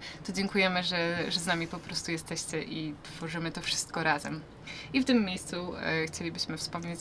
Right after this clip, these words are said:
o platformie <laughs> Patronite i Buy Coffee Tu. Patronite działa na zasadzie su-, subskrypcji, czyli co miesiąc, e, wpłacacie nam pieniążki, które będą nam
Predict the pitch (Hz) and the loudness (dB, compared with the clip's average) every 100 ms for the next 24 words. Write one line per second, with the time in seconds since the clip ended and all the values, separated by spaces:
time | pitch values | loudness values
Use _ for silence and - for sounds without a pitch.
0 | - - 160 156 160 - 175 - 185 165 | -4 2 4 4 2 0 0 6 6 8
1 | 156 - 208 220 220 240 208 - 202 214 | 4 12 12 12 12 12 10 8 6 4
2 | - - 190 185 - - - - 185 185 | -4 0 2 2 2 -2 -2 8 12 12
3 | 180 175 180 165 220 254 - - 214 220 | 10 4 2 6 6 6 0 8 8 10
4 | 220 214 202 - 190 185 185 185 - 165 | 10 10 10 8 10 10 8 4 0 2
5 | 170 - 175 165 - 190 - - 247 - | 2 4 2 2 0 2 0 2 2 4
6 | 214 - 190 - 190 190 190 180 180 - | 4 4 2 4 4 4 4 2 2 0
7 | - 160 160 160 160 - - - - - | 2 4 4 4 2 -4 -12 -12 -6 0
8 | 185 185 185 180 170 170 - 185 175 165 | 0 0 -2 0 0 0 -4 -2 0 0
9 | 165 - 220 254 262 - 170 170 175 170 | 0 -2 2 2 2 -2 0 0 0 2
10 | 170 165 | 2 2